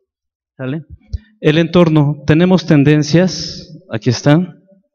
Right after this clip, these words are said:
algunas de las tendencias que ustedes pueden ver. No me voy a, a detener para, para ir más rápido, pero todo esto tiene que ver también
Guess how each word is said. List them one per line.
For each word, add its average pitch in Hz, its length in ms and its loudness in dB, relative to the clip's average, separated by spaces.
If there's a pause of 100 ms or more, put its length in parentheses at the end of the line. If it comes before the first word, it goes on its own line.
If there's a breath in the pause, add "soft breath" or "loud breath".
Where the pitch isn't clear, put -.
(140)
algunas 131 340 2
de 123 80 0
las 117 160 -2
tendencias 147 680 0
que - 100 -10
ustedes 131 320 0
pueden 139 260 0
ver. 131 280 0 (760)
No 160 120 -6
me 156 100 2
voy 151 200 4
a, 127 360 -4
a 131 100 -2
detener 135 420 2
para, 135 460 -4
para 131 160 2
ir 139 80 2
más 135 140 2
rápido, 139 420 0 (520)
pero 170 540 2
todo 190 200 4
esto 196 160 0
tiene 190 240 -2
que 190 120 2
ver 185 200 4
también 175 560 2